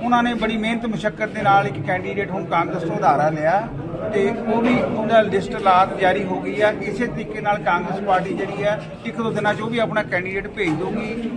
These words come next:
ਸੋ ਮੁੱਖ ਤੌਰ ਤੇ ਜਿਹੜਾ ਵਾ ਉਹ ਮੁਕਾਬਲਾ ਸ਼੍ਰੋਮਣੀ ਅਕਾਲੀ ਦਲ ਦਾ ਆਮ ਆਦਮੀ ਪਾਰਟੀ ਤੇ ਕਾਂਗਰਸ ਦੇ ਨਾਲ ਹੋਣਾ, ਜਿਹਦੇ ਵਿੱਚ ਮੈਂ ਸਮਝਦਾ ਕਿ ਚਾਰ ਹਲਕਿਆਂ ਦੇ ਵਿੱਚ ਮੈਂ ਸਿੱਧਾ ਕੰਮ ਕੀਤਾ ਹੋਇਆ, ਜਿਨ੍ਹਾਂ ਦੇ ਵਿੱਚ ਬੱਸੀ ਪਠਾਣਾ ਵੀ ਹੈ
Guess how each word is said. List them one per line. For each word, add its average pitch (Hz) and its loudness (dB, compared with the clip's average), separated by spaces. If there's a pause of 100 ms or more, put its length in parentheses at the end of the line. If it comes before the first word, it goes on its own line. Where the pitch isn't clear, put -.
(140)
ਸੋ 226 0
ਮੁੱਖ 233 2
ਤੌਰ 226 2
ਤੇ 226 -4
ਜਿਹੜਾ 226 2
ਵਾ 214 4
ਉਹ 214 -4
ਮੁਕਾਬਲਾ 180 4 (440)
ਸ਼੍ਰੋਮਣੀ 208 0
ਅਕਾਲੀ 185 4
ਦਲ 196 2
ਦਾ 202 6
ਆਮ 185 4
ਆਦਮੀ 185 0
ਪਾਰਟੀ 175 -2
ਤੇ 180 -6
ਕਾਂਗਰਸ 156 -2
ਦੇ 180 -12
ਨਾਲ 175 -4
ਹੋਣਾ, 175 -4 (360)
ਜਿਹਦੇ 247 0
ਵਿੱਚ 233 -4
ਮੈਂ 214 2
ਸਮਝਦਾ 226 -2
ਕਿ 220 -6 (100)
ਚਾਰ 196 4
ਹਲਕਿਆਂ 185 -4
ਦੇ 180 -6
ਵਿੱਚ 170 -8
ਮੈਂ 175 -4
ਸਿੱਧਾ 175 -4
ਕੰਮ 170 -4
ਕੀਤਾ 170 -6
ਹੋਇਆ, 185 -2
ਜਿਨ੍ਹਾਂ 190 -6
ਦੇ 180 -4
ਵਿੱਚ 175 -6
ਬੱਸੀ 170 -4
ਪਠਾਣਾ 185 -6
ਵੀ 196 -10
ਹੈ 202 -4